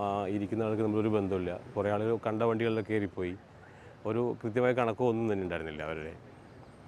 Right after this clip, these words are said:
ഭയങ്കര സങ്കടം തോന്നിപ്പോയ കാഴ്ച. ഇനിയും സംഭവിക്കാതിരിക്കട്ടെ. ഇനിയെങ്കിലും എല്ലാവരും ശ്രദ്ധിച്ച് വണ്ടി ഓടിക്കുക. വണ്ടി ഓടിക്കുന്നവരോടൊക്കെ എനിക്ക് പറയാനുള്ള അത്രേ ഉള്ളൂ.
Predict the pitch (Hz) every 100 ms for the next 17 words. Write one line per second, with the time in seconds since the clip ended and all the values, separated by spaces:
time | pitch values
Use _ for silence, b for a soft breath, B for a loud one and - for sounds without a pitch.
0 | - - - - - - - 107 120 123
1 | - - - - 101 110 113 117 104 113
2 | 110 104 98 - 110 123 - 95 95 95
3 | 104 101 107 104 110 104 101 95 95 95
4 | 95 90 101 - - 90 90 92 95 107
5 | 98 98 107 98 101 95 90 87 - -
6 | B B B B - 95 90 101 101 107
7 | 110 117 113 113 113 110 107 104 95 90
8 | 90